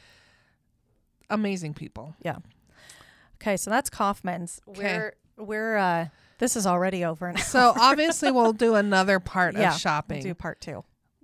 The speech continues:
Speaker 1: Let me end
Speaker 2: 'Kay.
Speaker 1: with the premier place I love to go
Speaker 2: Yes,
Speaker 1: shopping.
Speaker 2: please do.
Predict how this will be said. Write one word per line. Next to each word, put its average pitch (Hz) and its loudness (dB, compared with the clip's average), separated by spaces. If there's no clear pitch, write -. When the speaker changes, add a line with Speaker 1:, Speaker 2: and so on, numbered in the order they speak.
Speaker 1:
Let 220 0
me 269 -12
end 165 -8
Speaker 2:
'Kay. 185 0
Speaker 1:
with 185 -2
the 190 -4
premier 185 -6
place 151 -10
I 147 -10
love 143 -10
to 147 -14
go 170 -10
Speaker 2:
Yes, 170 -6
Speaker 1:
shopping. - -12
Speaker 2:
please 180 -14
do. - -14